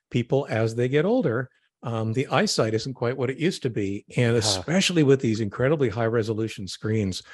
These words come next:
Speaker 1: uh, four K or even better, um, if you're literally just doing it, um, you know, one pixel per pixel kind of a scenario,
Speaker 2: Mm-hmm.
Speaker 1: you can cram a lot on that screen, but it gets really, really small.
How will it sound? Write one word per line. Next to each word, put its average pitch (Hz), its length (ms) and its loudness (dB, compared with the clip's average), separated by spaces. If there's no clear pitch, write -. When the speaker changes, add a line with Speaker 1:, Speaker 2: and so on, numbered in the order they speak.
Speaker 1:
uh, 107 200 -2
four 120 320 2
K 120 360 -2
or 113 220 2
even 101 260 0
better, 117 440 0
um, 101 280 -6
if - 220 -2
you're 110 200 2
literally 156 460 4
just 110 280 -2
doing 135 280 4
it, 95 160 -4
um, 98 360 -8
you 117 120 -4
know, 98 60 -2
one 113 400 2
pixel 127 520 2
per 117 160 4
pixel 127 460 0
kind 113 200 -2
of 104 60 -6
a 104 60 -6
scenario, 107 480 0
Speaker 2:
Mm-hmm. 117 240 -2
Speaker 1:
you 190 80 -2
can 269 200 4
cram 170 400 -2
a 135 80 4
lot 180 400 2
on 127 180 4
that 104 180 0
screen, 180 420 -2
but 120 140 0
it 123 60 -8
gets 120 240 -2
really, 151 460 -4
really 131 300 -2
small. - 520 0